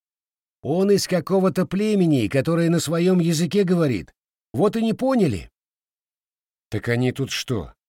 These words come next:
тоже как мы, сбору по сосенке собраны?»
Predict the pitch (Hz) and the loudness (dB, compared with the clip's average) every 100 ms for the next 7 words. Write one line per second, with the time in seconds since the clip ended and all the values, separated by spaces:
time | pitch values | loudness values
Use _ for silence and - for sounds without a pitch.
0 | _ _ _ _ _ _ _ 131 131 120 | _ _ _ _ _ _ _ -2 0 0
1 | - 127 - 151 160 73 _ _ _ _ | -2 -2 2 2 2 -2 _ _ _ _
2 | _ - 78 82 139 143 135 139 - 190 | _ -10 -8 0 2 2 2 -2 -2 -2
3 | 180 151 127 131 131 101 90 71 65 | 0 -2 -2 -4 -4 -4 -6 -10 -16